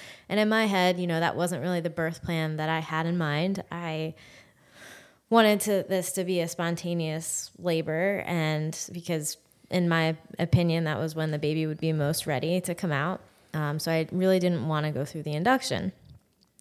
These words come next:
So we were trying everything we could to naturally induce. So that night, as C J was saying, it was the, it was the Monday or Tuesday before. Um, and I, at this point, since I've never gone through this before, I was, like, very skeptical of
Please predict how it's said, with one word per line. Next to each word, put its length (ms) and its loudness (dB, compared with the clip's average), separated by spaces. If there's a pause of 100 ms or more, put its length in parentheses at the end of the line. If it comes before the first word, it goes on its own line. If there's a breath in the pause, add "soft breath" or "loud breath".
(200)
So 520 4
we 140 0
were 100 -2
trying 340 2
everything 340 0
we 120 0
could 340 -2
to 280 -2
naturally 580 -2
induce. 680 -4
So 200 -4
that 200 0
night, 380 0 (420 loud breath)
as 140 -4
C 120 0
J 140 2
was 160 0
saying, 360 -2
it 60 -4
was 360 -4 (100)
the, 400 0 (260)
it 60 -4
was 200 -2
the 160 -6
Monday 300 4
or 80 4
Tuesday 380 0
before. 520 0 (460 loud breath)
Um, 320 -4
and 120 0
I, 220 6
at 160 2
this 140 2
point, 360 0
since 180 -6
I've 120 0
never 280 0
gone 200 2
through 180 0
this 140 0
before, 300 -4
I 120 0
was, 180 -4
like, 200 -2
very 260 2
skeptical 520 -2
of 320 0